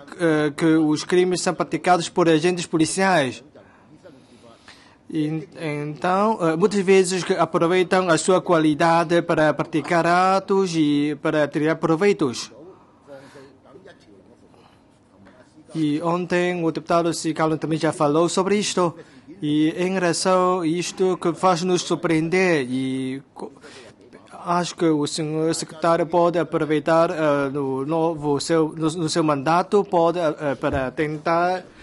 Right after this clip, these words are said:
eh, resolver estes casos. O depu-, deputado Chen Zhamo também me fa-, falou, fa-, também me falou que diz,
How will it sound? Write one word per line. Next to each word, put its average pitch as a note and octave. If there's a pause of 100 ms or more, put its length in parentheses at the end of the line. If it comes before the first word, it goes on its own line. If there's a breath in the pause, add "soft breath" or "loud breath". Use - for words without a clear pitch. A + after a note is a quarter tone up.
(380 loud breath)
eh, E3 (160)
resolver F3+
estes -
casos. F3+
O F3
depu-, F#3
deputado G3
Chen D#3+
Zhamo D#3+
também F3+
me F3
fa-, F3
falou, F#3
fa-, - (160)
também F#3+
me F3+
falou F3+
que F3
diz, F3+